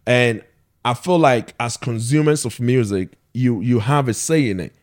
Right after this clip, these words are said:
right? And that is why sometimes I have this constructive criticism for artists. Like, if I like you, I will say something about it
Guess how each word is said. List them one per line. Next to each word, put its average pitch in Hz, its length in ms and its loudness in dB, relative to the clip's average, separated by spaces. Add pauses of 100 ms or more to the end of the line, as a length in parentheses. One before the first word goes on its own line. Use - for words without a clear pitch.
(600)
right? 98 340 0 (180)
And 127 160 0
that 175 100 4
is 156 140 -2
why 160 120 4
sometimes 131 520 -2
I 113 80 0
have 120 340 0
this 117 400 -4 (100)
constructive 110 760 -2
criticism 107 640 -2
for - 240 -8
artists. 95 480 -4
Like, 95 300 -6
if 107 140 -8
I 117 100 2
like 113 340 -2
you, 123 440 -2 (880)
I 180 60 4
will 214 100 4
say - 160 2
something 95 360 -4
about 82 300 -6
it - 200 -4